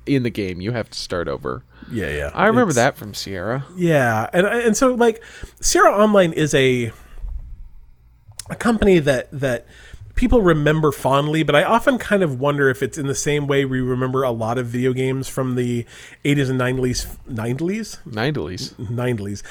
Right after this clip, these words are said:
Speaker 2: Nineties fondly, um, in that, like, it was all we had,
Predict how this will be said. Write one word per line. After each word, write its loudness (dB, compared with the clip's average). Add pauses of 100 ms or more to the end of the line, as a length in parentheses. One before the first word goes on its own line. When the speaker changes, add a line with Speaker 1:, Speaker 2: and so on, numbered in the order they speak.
(220)
Speaker 2:
Nineties 2
fondly, -2 (120)
um, -2 (160)
in 2
that, 4
like, 2
it 2
was -2
all 4
we 0
had, -2